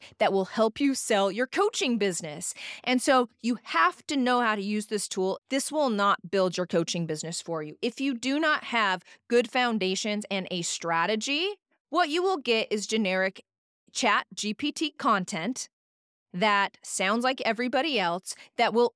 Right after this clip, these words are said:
ultimately not help you fill your coaching program. So that's the facts. Chat G P T is a table saw. You have got to know how to use this tool. Now, this masterclass that I was talking to you at the top of the episode,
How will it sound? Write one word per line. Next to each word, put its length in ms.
ultimately 680
not 300
help 280
you 140
fill 460
your 100
coaching 400
program. 460
So 240
that's 400
the 100
facts. 640
Chat 320
G 180
P 180
T 340
is 280
a 80
table 360
saw. 200
You 240
have 300
got 320
to 120
know 260
how 160
to 80
use 460
this 240
tool. 420
Now, 360
this 220
masterclass 920
that 140
I 80
was 200
talking 440
to 140
you 180
at 80
the 80
top 320
of 100
the 160
episode, 640